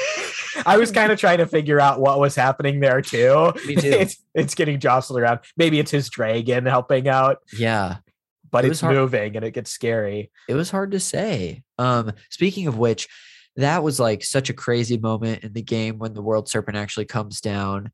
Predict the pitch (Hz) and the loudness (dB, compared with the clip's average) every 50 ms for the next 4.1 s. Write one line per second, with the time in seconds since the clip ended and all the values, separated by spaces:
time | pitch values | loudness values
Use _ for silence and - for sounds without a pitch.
0 | _ - 113 104 107 110 110 - - 120 117 113 113 110 110 104 - - - 107 | _ -16 -16 -14 -14 -16 -14 -8 -4 -2 0 0 0 -2 -4 -8 -10 -6 -4 -4
1 | 107 101 107 104 101 - 107 104 104 104 95 98 101 95 95 98 101 101 - _ | -4 -4 -6 -12 -12 -10 -10 -8 -6 -4 -4 -4 -4 -4 -4 -6 -6 -8 -8 _
2 | _ _ _ _ _ - - 113 110 113 123 120 113 107 104 107 107 107 107 110 | _ _ _ _ _ -14 -12 -8 -8 -6 -4 -2 -2 -2 -2 -4 -6 -8 -8 -8
3 | 110 - _ - 127 131 135 139 139 143 143 147 143 135 139 135 131 131 123 - | -10 -12 _ -4 -4 0 0 0 0 0 0 0 0 0 0 0 0 0 -2 -2
4 | 113 110 | -4 -6